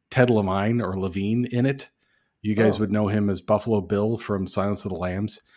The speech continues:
Speaker 1: He plays a Hunter S. Thompson ripoff in it. Uh, you know, he's one of those authors real into mind-expanding drugs and whatnot.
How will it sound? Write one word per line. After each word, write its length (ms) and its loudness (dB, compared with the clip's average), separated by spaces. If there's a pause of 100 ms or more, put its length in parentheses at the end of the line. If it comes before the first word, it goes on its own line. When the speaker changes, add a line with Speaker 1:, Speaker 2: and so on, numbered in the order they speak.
(280)
Speaker 1:
He 140 0
plays 440 4
a 260 2
Hunter 400 0
S. 200 0
Thompson 800 0 (180)
ripoff 500 2 (260)
in 160 0
it. 240 -2 (640)
Uh, 420 -4 (120)
you 360 -6
know, 220 0
he's 220 -4
one 160 0
of 80 -2
those 520 0 (100)
authors 680 2
real 260 2
into 260 0
mind-expanding 1040 -2
drugs 400 -4
and 80 -4
whatnot. 400 -6